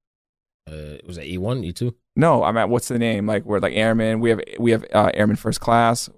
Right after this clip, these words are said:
Speaker 2: What is, what would your rank be?
Speaker 1: We've got, you know, N C Os, which is, like, me, you know.
Speaker 2: But what, I'm, I'm asking, what, what would
Speaker 1: A
Speaker 2: the airman
Speaker 1: sergeant.
Speaker 2: Oh, still be a sergeant?
Speaker 1: Yeah,
Speaker 2: Like
Speaker 1: yeah.
Speaker 2: a,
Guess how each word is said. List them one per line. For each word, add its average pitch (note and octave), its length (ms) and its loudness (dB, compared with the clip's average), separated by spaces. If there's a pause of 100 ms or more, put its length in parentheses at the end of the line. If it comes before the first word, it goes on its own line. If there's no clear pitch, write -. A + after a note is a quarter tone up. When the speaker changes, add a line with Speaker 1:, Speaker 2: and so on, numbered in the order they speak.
Speaker 2:
What A#2+ 180 4
is, A#2 300 0
what G#2+ 240 0
would G#2+ 100 -2
your G#2 140 0
rank G2+ 220 -4
be? F2 80 -10
Speaker 1:
We've A2 220 -2
got, G#2 280 0 (460)
you F#2 120 -8
know, D#2+ 160 -10 (680)
N G2 120 -2
C F#2+ 240 0
Os, G#2+ 300 2
which F2 240 -6
is, F2 240 -6
like, E2 200 -10 (160)
me, F#2 280 -4
you E2+ 220 -6
know. E2 240 0 (240)
Speaker 2:
But E3 80 6
what, F#3+ 240 4
I'm, E3 220 0
I'm D3+ 140 0
asking, D#3 300 -2
what, C3+ 140 0
what C3+ 160 2
would D3+ 140 2
Speaker 1:
A C#3 40 2
Speaker 2:
the C#3+ 60 4
airman C#3 160 4
Speaker 1:
sergeant. - 200 -8 (280)
Speaker 2:
Oh, D3+ 220 4
still E3 180 2
be D#3 100 0
a C3 40 4
sergeant? D#3 360 2
Speaker 1:
Yeah, - 40 0
Speaker 2:
Like A#2+ 80 -2
Speaker 1:
yeah. G#2 100 -2
Speaker 2:
a, D#2+ 100 -10